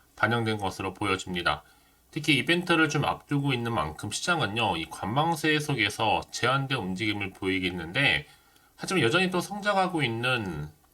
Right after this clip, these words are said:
산업이 있다 보니까 긍정적인 또 시각은 유효하기 때문에 단기적인 투자가 아닌 좀 중장기적인 투자로 접근해야 될 것 같습니다. 네, 그럼 오늘 저랑 함께 보실 종목 바로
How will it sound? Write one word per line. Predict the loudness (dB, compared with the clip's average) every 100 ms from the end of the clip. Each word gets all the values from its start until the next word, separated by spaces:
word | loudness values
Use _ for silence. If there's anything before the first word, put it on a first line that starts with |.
| _ _ _
산업이 | -4 0 2 0
있다 | 0 -2
보니까 | -2 -4 -4 0 2 2 -2 -12 _ _
긍정적인 | -4 0 0 2 0 2 0
또 | 0
시각은 | -2 -2 0 0 0
유효하기 | -2 0 0 -2 -4
때문에 | -6 -4 -4 -4 -4 -8 _ _ _
단기적인 | -4 -2 2 0 2 2 2 -2
투자가 | -2 0 2
아닌 | 0 2 -2 -4 _
좀 | -10
중장기적인 | -8 -6 -6 -8 -6 -6 -6 -10
투자로 | -10 -8 -4 -2 -2
접근해야 | -6 -8 -6 -4
될 | -6
것 | -4
같습니다. | -6 -6 -6 -4 -4 -6 -20 _ _ -8
네, | -4
그럼 | 0 2
오늘 | 4
저랑 | 4 2
함께 | 0 2 2 2
보실 | -2 0 -2
종목 | -4 -8 -4
바로 | -2 0 0 0